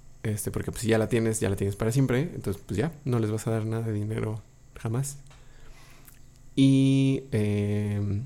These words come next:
y luego están las cosas gratis, que, pues, también es ya otra, otra cosa, porque, pues, se tienen que sostener o de,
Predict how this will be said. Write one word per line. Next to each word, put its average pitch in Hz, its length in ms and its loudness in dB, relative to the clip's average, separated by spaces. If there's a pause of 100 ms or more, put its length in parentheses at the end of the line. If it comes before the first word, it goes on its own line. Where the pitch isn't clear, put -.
(240)
y 120 180 4
luego 113 240 4
están 110 220 0
las 104 80 -2
cosas 123 240 4
gratis, 143 320 2
que, 90 120 -2
pues, - 140 -8
también 95 300 -2
es 98 100 -8
ya 92 180 -2
otra, 95 420 -4
otra 110 220 -4
cosa, 127 280 0
porque, 107 180 -10
pues, - 220 -12 (400)
se 104 160 -4
tienen - 240 -2
que - 80 -10
sostener 104 500 -2
o 98 100 -2
de, 104 400 -6